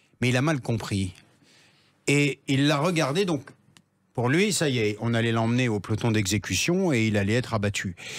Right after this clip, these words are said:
Et il a regardé, euh, euh, le soldat et il m'a dit, « Tu sais, » et à ce moment-là, vient dans ma phrase, je crois que c'est Monterland, je suis pas sûr, qui, qui, qui dit, «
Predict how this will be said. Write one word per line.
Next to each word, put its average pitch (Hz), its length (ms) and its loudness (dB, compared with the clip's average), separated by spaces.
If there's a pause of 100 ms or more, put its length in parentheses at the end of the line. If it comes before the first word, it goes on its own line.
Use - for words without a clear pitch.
(220)
Et 131 220 2
il 143 120 2
a 139 60 0
regardé, 127 880 -2 (180)
euh, 104 260 0 (100)
euh, 98 360 0 (340)
le 147 180 2
soldat 123 640 0
et 127 400 0
il 123 80 -2
m'a 123 120 2
dit, « 135 200 0
Tu 139 140 -4
sais, » 185 200 0
et 131 200 0
à 143 80 2
ce - 160 -4
moment-là, 151 400 0
vient 147 180 0
dans 151 100 0
ma 135 140 2
phrase, 151 340 -4
je 113 140 0
crois 202 240 -2
que - 80 -4
c'est 147 120 0
Monterland, 127 520 0
je 104 140 -2
suis - 280 -2
pas 113 140 -2
sûr, 104 380 -2 (720)
qui, 180 420 2
qui, 170 260 0
qui 156 200 0
dit, « 208 400 2